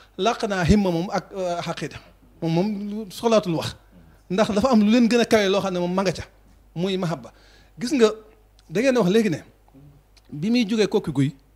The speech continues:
dafa dajale ak njabootam muy ay taalibeem, te booba taalibe bokk na ci alal ji gën a fort ci Sénégal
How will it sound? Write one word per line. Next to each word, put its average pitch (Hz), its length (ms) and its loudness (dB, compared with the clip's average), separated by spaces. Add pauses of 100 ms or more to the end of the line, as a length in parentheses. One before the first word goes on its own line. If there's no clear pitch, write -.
(920)
dafa 185 200 -2
dajale 214 240 4
ak 208 80 2
njabootam 180 360 0 (720)
muy 170 260 -6
ay 202 140 -2
taalibeem, 170 380 -2 (1000)
te 202 120 2
booba 214 340 6 (220)
taalibe 208 340 4
bokk 226 320 2
na 202 80 -2
ci 262 300 -6 (480)
alal 214 260 4
ji 208 60 -2
gën 262 140 -2
a 240 40 0
fort 180 360 2 (360)
ci 196 80 -4
Sénégal 151 340 -4